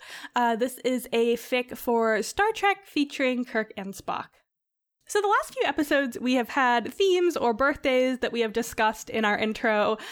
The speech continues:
Uh, this episode is sort of just back to our standard format of discussing three fics from different fandoms.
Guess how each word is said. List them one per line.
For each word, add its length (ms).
Uh, 240
this 240
episode 340
is 120
sort 160
of 80
just 200
back 260
to 100
our 160
standard 360
format 520
of 100
discussing 800
three 680
fics 460
from 440
different 320
fandoms. 540